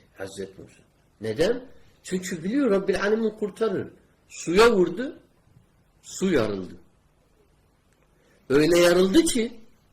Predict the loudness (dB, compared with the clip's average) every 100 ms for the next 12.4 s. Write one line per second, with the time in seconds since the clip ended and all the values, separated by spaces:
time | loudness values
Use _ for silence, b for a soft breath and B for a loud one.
0 | _ _ _ _ _ -14 -2 2 4 4
1 | 2 0 0 2 0 -2 -16 _ _ _
2 | _ _ _ -20 -20 _ -2 0 -2 -4
3 | -4 0 -2 -2 -10 -10 -6 -4 -4 -2
4 | -2 0 2 2 2 0 0 -4 -4 -8
5 | _ _ _ _ -6 -4 -2 -2 -2 -2
6 | -4 -6 -6 -4 -4 -12 _ -20 -18 -18
7 | _ -4 -4 -6 -6 -4 0 4 4 2
8 | -2 2 2 2 -2 -8 -18 b b 0
9 | 2 2 4 4 4 -2 -2 0 -2 -2
10 | -2 -2 -4 -14 -14 -6 0 2 2 2
11 | 2 2 0 0 0 0 0 0 0 0
12 | -14 -12 -12 -14